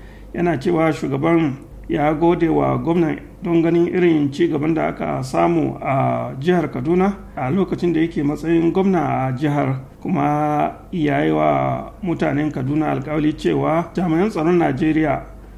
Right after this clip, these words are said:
suna iya ƙoƙarin ganin sun kawo ƙarshen ayyukan ta'addanci da kuma sace-sacen mutane wanda suka addabi mutanen jihar Kaduna da ma sauran jihohin arewacin ƙasar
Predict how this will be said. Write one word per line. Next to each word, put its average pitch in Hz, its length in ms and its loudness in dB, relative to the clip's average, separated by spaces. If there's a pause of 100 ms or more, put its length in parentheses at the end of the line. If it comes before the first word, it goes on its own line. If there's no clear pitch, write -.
suna 165 580 2
iya 214 200 2
ƙoƙarin 165 500 2
ganin 180 380 4
sun 185 240 0
kawo 196 320 2
ƙarshen 180 640 -2 (300)
ayyukan 190 460 0
ta'addanci 160 840 -2 (300)
da 175 60 -10
kuma 170 200 0
sace-sacen 165 580 -4
mutane 170 380 -2
wanda 147 580 0
suka 156 480 -6
addabi 147 480 -4
mutanen 165 600 0 (180)
jihar 170 300 0
Kaduna 147 480 -4 (280)
da 143 120 -4
ma 170 580 2 (260)
sauran 170 680 0 (340)
jihohin 170 760 2
arewacin 175 680 0
ƙasar 165 380 -4